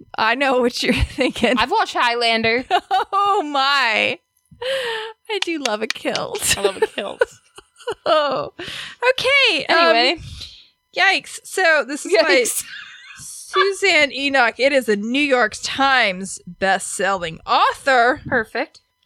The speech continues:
Speaker 2: Oh, wow.
Speaker 1: Julia Quinn says she's one of her very favorite authors.
Speaker 2: Hmm.
Speaker 1: A scandalous Highlanders novel.
Speaker 2: A scandaloso.
Speaker 1: Mm.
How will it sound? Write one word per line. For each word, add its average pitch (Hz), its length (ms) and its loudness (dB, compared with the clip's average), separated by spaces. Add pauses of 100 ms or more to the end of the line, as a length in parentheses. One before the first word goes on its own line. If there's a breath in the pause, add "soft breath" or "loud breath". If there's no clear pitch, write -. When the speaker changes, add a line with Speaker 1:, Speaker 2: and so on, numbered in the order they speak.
(140)
Speaker 2:
Oh, 233 100 -8
wow. 214 500 -2 (280)
Speaker 1:
Julia 233 480 2
Quinn 226 520 0
says 185 520 -2
she's 202 320 -4
one 185 180 -2
of 175 320 -6
her 175 240 2
very 180 380 0
favorite - 520 0
authors. - 800 -6
Speaker 2:
Hmm. - 720 -2 (100)
Speaker 1:
A - 80 0
scandalous - 1300 -2
Highlanders 175 1000 0
novel. 160 600 2 (140)
Speaker 2:
A - 40 -10
scandaloso. - 1000 -4 (1040 soft breath)
Speaker 1:
Mm. 214 500 0